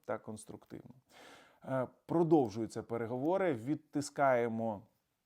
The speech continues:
непотрібні історії і, навпаки, вимагаємо гарантій безпеки для країни, щоб в цій угоді вони були. Тоді це Суецький, Панамський канал, який допоможе захиститись. Насправді, я сьогодні навіть дістав старі гарвардські книжки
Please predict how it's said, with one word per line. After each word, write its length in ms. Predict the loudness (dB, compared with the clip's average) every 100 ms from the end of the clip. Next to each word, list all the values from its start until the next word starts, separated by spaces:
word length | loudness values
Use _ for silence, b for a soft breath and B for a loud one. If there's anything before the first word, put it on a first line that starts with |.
| _ _ _ -12
непотрібні 760 | -2 0 0 -2 -2 -4 -2 -4
історії 420 | -4 0 0 0
і, 40 | -2
навпаки, 560 | -4 -6 -6 -2 -2 -4
вимагаємо 840 | -8 -6 -4 -2 0 0 -2 -4
гарантій 500 | -2 -2 -4 -8 -10
безпеки 580 | -10 -6 -4 -4 -8 -10
для 300 | -10 -8 -8
країни, 680 | -6 -8 -6 -6 -6 -8 -12 _ _ _
щоб 200 | -14 -14
в 60 | -12
цій 260 | -10 -10 -8
угоді 380 | -6 -4 -4 -6
вони 280 | -6 -4
були. 280 | -4 -6 -8
Тоді 340 | -10 -10 -8 -8
це 140 | -10
Суецький, 440 | -6 -4 -4 -10
Панамський 520 | -8 -6 -6 -10 -14 -12
канал, 380 | -8 -4 -4 -6 B B B
який 280 | -12 -4 -4
допоможе 680 | 2 0 2 -2 0 -2 -2
захиститись. 680 | -6 -6 -8 -8 -8 -10 -10
Насправді, 640 | -6 -4 0 0 0 -4
я 80 | -6
сьогодні 320 | -6 -8 -6
навіть 340 | -4 -4 -6 -8
дістав 360 | -6 -2 -2
старі 220 | -2 -4
гарвардські 480 | -4 -4 -6 -8 -12
книжки 400 | -10 -10 -10 -16